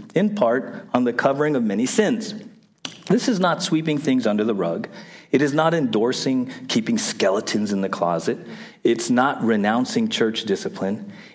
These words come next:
It's saying at least this, probably more. When we've done all the confrontation, when we've done all the argumentation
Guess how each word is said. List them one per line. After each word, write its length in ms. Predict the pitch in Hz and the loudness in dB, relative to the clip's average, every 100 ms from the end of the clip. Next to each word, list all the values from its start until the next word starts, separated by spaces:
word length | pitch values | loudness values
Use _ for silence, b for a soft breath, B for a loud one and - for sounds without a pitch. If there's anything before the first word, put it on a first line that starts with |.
| B | B
It's 180 | 123 | 0
saying 460 | - - 175 196 185 | 0 2 2 2 2
at 240 | 139 117 | 0 2
least 360 | 120 143 156 127 | 2 0 0 0
this, 380 | 113 92 - - - | 0 0 -4 -10 -6
probably 460 | - 117 117 120 123 | 0 2 2 2 0
more. 260 | 110 85 - - - - _ b b b | 0 -2 -6 -10 -16 -20 _ b b b
When 220 | 120 117 | 2 4
we've 160 | 127 113 | 4 2
done 180 | 110 104 | 2 2
all 200 | 117 170 | 2 2
the 80 | 185 | 0
confrontation, 960 | - 156 147 147 - 101 - - - - b b b b | 0 0 0 -2 -2 -2 -4 -8 -14 -20 b b b b
when 180 | 117 117 | 2 2
we've 160 | 113 | 2
done 180 | 113 110 | 2 2
all 240 | 110 143 | 2 2
the 160 | 160 135 - | 2 0 2
argumentation 960 | 127 120 123 120 120 120 107 - 110 | 2 2 2 2 0 -2 0 0 -2